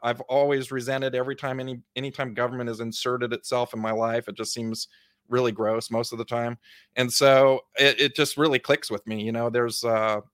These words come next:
it's just live and let live. You know, you know how to run your life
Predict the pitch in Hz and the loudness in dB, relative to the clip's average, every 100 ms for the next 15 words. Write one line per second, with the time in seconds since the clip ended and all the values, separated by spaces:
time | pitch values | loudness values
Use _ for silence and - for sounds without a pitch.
0 | - 113 135 120 113 131 143 135 135 120 | -8 -6 -4 -4 2 2 4 4 4 4
1 | 127 131 127 - _ 120 117 110 123 139 | 2 2 0 -12 _ -8 -4 -4 -2 0
2 | 135 131 131 123 123 123 123 | 2 2 2 0 0 0 0